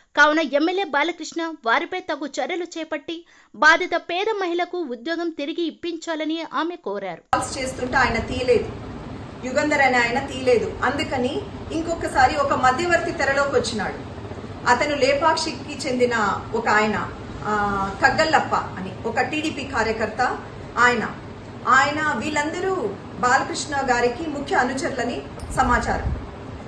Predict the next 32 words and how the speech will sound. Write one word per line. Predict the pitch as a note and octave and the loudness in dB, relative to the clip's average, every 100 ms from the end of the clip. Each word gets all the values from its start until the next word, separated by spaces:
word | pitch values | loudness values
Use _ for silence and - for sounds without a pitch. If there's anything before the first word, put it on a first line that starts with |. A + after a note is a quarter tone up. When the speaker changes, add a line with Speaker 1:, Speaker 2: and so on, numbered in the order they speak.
| - D4+ | -8 0
Speaker 2:
So | C#4 | 2
ఆయనకు | - A3 C#4 F4 - | 2 4 4 4 0
కాల్ | F4 C#4+ C#4 | 4 4 4
చేసినారు. | A#3+ - G#3 F3+ - - A3 | 2 2 -4 -4 -8 -2 2
ఆయన | C4+ C#4+ C4+ A3+ | 2 2 0 -2
రంగంలోకి | C4 D4+ D#4 D4+ C#4 | 2 2 4 2 2
వచ్చి | B3 D#4+ E4+ D4+ | 0 2 0 2
ఈ | |
అమ్మాయికి | C4+ C4 D4+ D#4 D4+ - - | 0 2 0 0 -2 -2 4
కాల్స్ | B3 D#4+ - - | 4 4 2 2
చేస్తూ, | B3 A#3+ - F4+ F#4+ - - - - - | 4 4 -2 -4 -4 -6 -10 -10 -8 2
"నా | C4+ C#4 | 6 6
కోరికలు | C#4+ C#4+ - D4 C#4+ | 6 2 2 -2 -2
తీరిస్తే | C#4 C#4 - C#4+ C4 | -4 -4 -4 -6 -4
నీ | B3+ C4+ | -4 0
జాబ్ | B3 A#3+ A#3+ - - - A#3 | 2 4 2 -2 -10 -10 -8
ఇప్పిస్తానని, | - C#4 - - A#3+ A#3+ - - - A#3 | -8 -6 2 6 6 4 -2 -6 0 4
అలాగే | B3+ C#4+ C#4+ D4 A#3 - - - | 6 6 4 2 0 -2 -8 -6
లేదన్నా | B3 C#4 D4 C#4+ C#4+ | 0 2 2 2 2
మాకు | C#4 B3+ A#3+ G#3+ | 4 2 2 -2
కావాలంటే | - A3+ A#3 D4 D4 - | 0 2 4 4 2 0
ఆ | D4+ | 4
ఆడియో, | G#3+ F3 G3 A#3+ C4+ A3+ F#3+ | 4 2 -2 -2 -4 -4 0
ఆడియో | D4 D#4+ | 0 2
మొత్తం | D4+ D4 E4 | -2 -2 -2
వైరల్ | C#4 C4+ D4 | 0 0 0
అయింది, | B3+ G#3+ G3 | 0 2 2
లేదన్నా | A#3 C4+ C#4 C4+ | 4 2 2 0
నేను | C#4 B3+ A3 | 0 0 0
అలాంటి | A3 B3+ C4 | 2 2 0
దాన్ని | A#3 A3 A3+ G#3+ | -2 0 0 0
కాదు, | A3 G#3+ A#3+ - | 0 0 0 -4